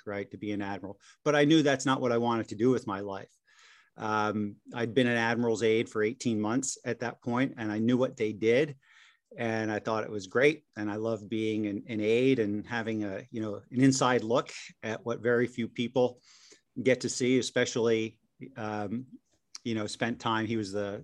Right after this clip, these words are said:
one guy I worked for was a battle group commander on a Mediterranean deployment. And, uh,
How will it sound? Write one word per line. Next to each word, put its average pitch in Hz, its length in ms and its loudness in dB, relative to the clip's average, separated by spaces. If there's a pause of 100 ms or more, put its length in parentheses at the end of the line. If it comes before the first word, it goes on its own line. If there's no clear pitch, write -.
one 113 200 -2
guy 110 160 0
I - 20 -2
worked 104 280 -4
for 104 180 -6
was 95 160 -8
a 92 260 -10
battle 110 320 0
group 113 260 -6
commander 107 520 -2
on 104 100 -2
a - 20 -4
Mediterranean 107 720 -4
deployment. 107 540 -6 (680)
And, 104 400 -4
uh, 98 340 -6